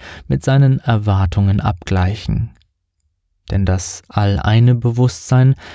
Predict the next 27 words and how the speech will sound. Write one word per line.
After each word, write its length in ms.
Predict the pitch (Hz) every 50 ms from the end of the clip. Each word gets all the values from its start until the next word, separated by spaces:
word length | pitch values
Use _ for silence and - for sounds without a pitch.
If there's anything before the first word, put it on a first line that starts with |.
| - - -
erwartet 720 | - 123 117 - - 120 131 143 151 - 165 165 156 - _
immer 340 | - 147 151 151 151 151 143
nur 220 | 135 131 131 123
das, 480 | - - 117 110 113 - - - - - _ _ _ _ _ _ _ _
was 280 | 117 107 98 85 -
gerade 340 | - - 98 95 95 98 98
ist, 560 | - - 107 98 - - - - - - - _ _ _ _ _ _ _ _
und 320 | - 101 95 87 - - -
tritt 320 | - - 104 92 - - -
dadurch 560 | - 110 110 117 117 127 135 143 139 - - - - - - - - -
nie 320 | 139 135 139 151 156 160
in 240 | 160 156 131 127 123
den 240 | 120 120 120 117 -
Konflikt 840 | - - 113 110 92 - - 107 104 110 101 85 - - - - - _ _ _ _ _ _ _
mit 400 | - 95 92 90 85 82 - - - _ -
der 140 | 104 98
Gegenwart. 1080 | 90 - 98 90 87 - 98 95 92 92 90 92 90 98 117 - - - - - - - _ _ _ _ _ _ _ _ _ _ _ _ _ _ _ _ _ _ _ _ _ _ _ _
Im 220 | _ 123 123 131 135
Grunde 440 | - 127 131 143 147 151 127 117 -
genommen 540 | - 110 107 101 95 95 95 98 98 95 92 - - - - -
ist 240 | - 113 110 - -
die 100 | 131 120
Suche 560 | 113 110 - 131 135 143 147 - - 156 143
nach 300 | 131 131 123 120 117 -
einer 300 | - - 120 117 117 117
erweiterten 720 | - - 120 107 104 110 104 107 113 - - 117 - - 120
Identität 1000 | - 117 98 - 101 98 98 - 107 - - - - 107 104 101 - - -